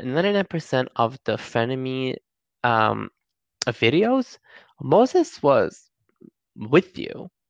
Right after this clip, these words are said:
Ethan, like, the whole crew is with you. So in what time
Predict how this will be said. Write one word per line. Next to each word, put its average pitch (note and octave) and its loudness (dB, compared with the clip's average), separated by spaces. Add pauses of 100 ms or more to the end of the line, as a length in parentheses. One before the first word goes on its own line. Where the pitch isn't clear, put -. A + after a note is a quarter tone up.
(180)
Ethan, C#3 -2 (400)
like, B2+ -2 (120)
the B2+ 0
whole D3 4
crew C#3+ -4 (460)
is - -12
with B2+ -2
you. G#1 -8 (380)
So - -2
in C3+ -6
what F3 -2
time B2 -2